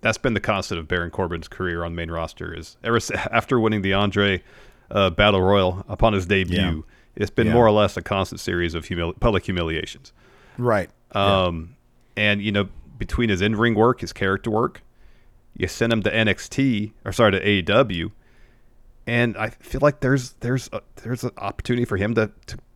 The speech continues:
Speaker 1: find a prominent spot on either Dynamite or Collision.
Speaker 2: Yeah.
Speaker 1: I mean,
Speaker 2: Now
Speaker 1: he's a,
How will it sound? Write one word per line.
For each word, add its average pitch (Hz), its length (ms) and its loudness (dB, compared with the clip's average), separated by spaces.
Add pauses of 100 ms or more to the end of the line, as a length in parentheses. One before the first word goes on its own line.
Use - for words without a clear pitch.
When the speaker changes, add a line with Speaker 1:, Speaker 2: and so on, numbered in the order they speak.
(180)
Speaker 1:
find 95 340 -4
a 98 40 -4
prominent 98 480 0
spot 90 420 -2
on 92 180 -2
either 98 280 2
Dynamite 101 500 0
or 104 60 0
Collision. 117 520 -2 (640)
Speaker 2:
Yeah. 98 380 -4
Speaker 1:
I - 80 -8
mean, 101 100 2
Speaker 2:
Now 131 140 6
Speaker 1:
he's 123 80 0
a, - 40 -20